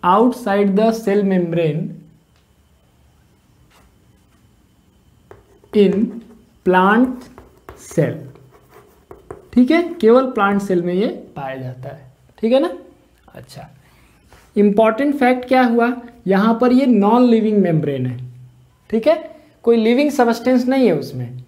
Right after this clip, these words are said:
ठीक है ना, वो protoplasm से related नहीं है। It is not a living membrane। It is made up of cellulose।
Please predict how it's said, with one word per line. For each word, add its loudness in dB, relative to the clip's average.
ठीक -2
है 2
ना, -2
वो 0
protoplasm 0
से 0
related 0
नहीं -4
है। -10
It -8
is -4
not -2
a 2
living 0
membrane। -6
It 0
is 4
made 4
up -2
of 0
cellulose। 0